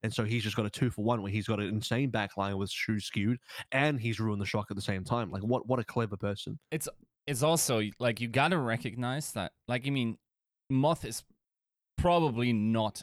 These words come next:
Speaker 2: inexpensive. And to then still just say, "Look, we're not pla-,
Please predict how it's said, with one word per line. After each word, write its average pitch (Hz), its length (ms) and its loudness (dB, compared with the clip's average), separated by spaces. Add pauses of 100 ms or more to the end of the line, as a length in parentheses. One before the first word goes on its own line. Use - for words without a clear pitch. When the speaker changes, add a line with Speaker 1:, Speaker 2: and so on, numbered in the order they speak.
Speaker 2:
inexpensive. 90 720 -8 (880)
And 127 120 0
to 147 160 0
then 143 360 2
still 143 540 0
just - 480 -2
say, 110 320 0 (260)
"Look, 139 320 -2
we're 123 200 0
not 135 240 2 (120)
pla-, 120 220 -2